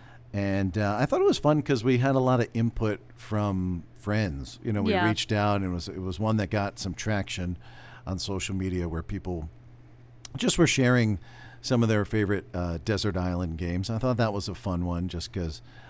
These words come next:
Speaker 1: I liked interacting with, uh, with everybody and, and hearing their different, the way they took that question. You know, some, for some it was their favorite game, for some it was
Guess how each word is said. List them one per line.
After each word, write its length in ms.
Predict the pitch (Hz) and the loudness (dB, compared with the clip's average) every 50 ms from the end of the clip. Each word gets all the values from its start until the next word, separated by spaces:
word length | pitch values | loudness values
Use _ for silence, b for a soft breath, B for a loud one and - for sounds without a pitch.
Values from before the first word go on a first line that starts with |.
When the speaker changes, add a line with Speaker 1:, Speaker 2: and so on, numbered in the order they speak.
| B | B
Speaker 1:
I 80 | B 110 | B 2
liked 280 | 117 113 110 104 - | 4 4 4 2 0
interacting 680 | - 113 107 98 101 98 98 92 92 - - 92 87 85 | -2 -4 -2 0 0 0 0 0 -2 -2 -4 -4 -4 -2
with, 260 | 82 82 80 - - - | -4 -4 -6 -8 -8 -6
uh, 220 | 87 82 80 78 80 | -6 -4 -4 -4 -6
with 140 | 78 78 - | -6 -6 -6
everybody 520 | 92 82 78 85 80 - 87 85 82 85 80 | -6 -6 -4 -6 -6 -4 -6 -4 -4 -4 -4
and, 180 | 76 69 65 - - | -4 -6 -8 -8 -6
and 140 | 85 80 73 | -6 -4 -2
hearing 400 | 95 104 95 92 92 87 85 85 | 0 0 0 0 0 0 -2 -2
their 140 | 82 80 78 | -2 -4 -4
different, 440 | 76 - 85 - - 87 78 71 - - - b b b b b b b b b b b | -6 -6 -8 -6 -6 -6 -6 -6 -8 -12 -18 b b b b b b b b b b b
the 80 | - 120 | 2 6
way 160 | 135 131 123 | 6 6 6
they 160 | 120 120 110 | 6 4 4
took 300 | - - - 127 117 - | 2 2 0 0 0 -2
that 220 | 90 104 92 - | -4 -4 -4 -4
question. 540 | - - 101 87 78 - - 90 80 69 73 76 113 | -4 -4 -2 -2 -2 -4 -4 -4 -4 -4 -6 -6 -4
You 120 | 120 117 107 | -2 0 0
know, 120 | 90 82 | 0 -2
some, 220 | - - 117 113 110 | -2 0 0 0 2
for 120 | - 120 117 | 2 2 2
some 260 | - - 139 127 123 | 4 4 6 6 6
it 120 | 120 110 | 4 4
was 160 | 92 101 95 | 2 0 -2
their 100 | 117 101 | -2 -2
favorite 400 | 92 - 117 107 98 87 101 104 | -2 0 0 0 2 0 0 0
game, 420 | - 185 185 175 170 170 165 156 143 | 2 2 4 4 4 4 4 2 2
for 140 | - 95 85 | 0 -2 -2
some 240 | - - 104 98 | -2 0 0 0
it 80 | 95 92 | 0 0
was 340 | 87 87 85 80 - - | -2 -2 -4 -4 -8 -12